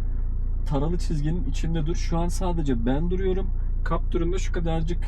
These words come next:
şimdi o da geldi. Şu kadarcık yeri duruyor. Hani kimse burada durmadığı zaman,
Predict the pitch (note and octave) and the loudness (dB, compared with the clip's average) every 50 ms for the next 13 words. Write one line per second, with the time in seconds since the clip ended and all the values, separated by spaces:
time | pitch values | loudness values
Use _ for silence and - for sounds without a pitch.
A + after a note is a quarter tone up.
0 | - C#3+ - - C#3+ D3+ D3+ D#3+ D#3 D#3 C#3 C3 A#2+ A#2 G#2+ G#2+ G#2+ - - - | -2 0 0 0 0 0 0 0 0 0 0 0 0 0 0 0 0 0 0 -2
1 | - - D#3+ C#3+ B2+ B2 B2 A#2 - - C3 B2+ B2 B2+ - A#2 A#2 G2+ G2+ - | -2 -2 -2 0 0 0 0 0 0 0 0 2 2 2 2 2 2 2 2 2
2 | A#2 - - - - - - - - - - - - D3 D3 - - F#3+ G3 - | 0 0 0 -2 -2 -2 -2 -2 -2 -2 -2 -2 -2 0 0 0 0 0 0 0
3 | - G3+ F3 F3+ F#3 F#3 F#3 F#3 D#3+ E3+ F#3 G3 F#3+ G3 G3 F#3 - G#3+ G#3+ F#3+ | 0 2 2 2 2 2 2 2 2 2 2 2 2 0 0 0 0 0 2 2
4 | F#3 F3+ E3+ G3 G#3 - | 2 2 2 2 2 0